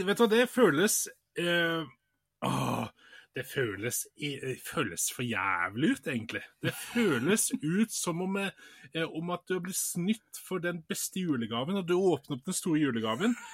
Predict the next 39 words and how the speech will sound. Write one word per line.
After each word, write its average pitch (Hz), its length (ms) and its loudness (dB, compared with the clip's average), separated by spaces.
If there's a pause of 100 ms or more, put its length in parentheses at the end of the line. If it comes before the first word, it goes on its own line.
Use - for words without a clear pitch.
(160)
og 147 80 -2
så - 200 0
er 110 320 0
det 170 180 -2 (300)
det 180 140 4
største, - 580 0 (400)
og 156 80 -4
så - 100 -2
er 110 240 0
det 135 80 -2
bare 143 160 -2
en 143 140 -4
vedkubb 120 680 0
eller 110 180 -2
et - 140 -8
eller 131 120 -4
annet 110 80 -10
sånn 131 260 -8
drit 160 640 2 (100)
på 214 80 -2
sånn 190 140 -4
pakkelek. 196 480 0 (500)
Altså, 214 220 0
det 226 100 2
her 226 120 2
trodde 180 480 0
jeg 139 160 6
vi 208 40 4
hadde 170 400 4
i 156 80 6
havn. 117 280 2 (340)
Vi, 208 340 4
vi 226 140 2
kom 240 380 6
her 196 280 2
inn 190 340 0
i 175 100 -8
en 175 120 -4
kamp, 226 300 0